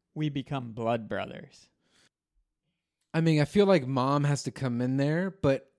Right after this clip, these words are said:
Speaker 2: she's already in the grave. I feel like, I feel like it, it's more impactful if your mom's alive and you're, and you're swearing
Speaker 1: Oh,
Speaker 2: on
Speaker 1: all right,
Speaker 2: her
Speaker 1: uh, l-,
Speaker 2: life.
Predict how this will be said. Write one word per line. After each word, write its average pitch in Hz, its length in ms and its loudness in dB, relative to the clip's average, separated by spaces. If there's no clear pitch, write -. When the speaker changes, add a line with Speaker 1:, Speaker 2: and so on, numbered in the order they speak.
Speaker 2:
she's 175 240 -2
already 226 220 2
in 202 100 2
the 156 60 0
grave. 156 580 0
I 147 60 -2
feel 175 240 -4
like, 151 540 -4
I 156 80 0
feel 226 180 4
like 214 160 2
it, 143 180 2
it's 135 260 -2
more 151 260 6
impactful 135 800 0
if 117 320 0
your 147 140 2
mom's 139 320 0
alive 107 580 -2
and 92 140 -8
you're, 90 140 -8
and 107 140 -6
you're 101 140 -8
swearing 110 720 -4
Speaker 1:
Oh, - 40 -2
Speaker 2:
on - 100 -2
Speaker 1:
all 160 120 4
right, 165 160 0
Speaker 2:
her 165 60 0
Speaker 1:
uh, 175 80 -2
l-, - 80 -6
Speaker 2:
life. 135 360 2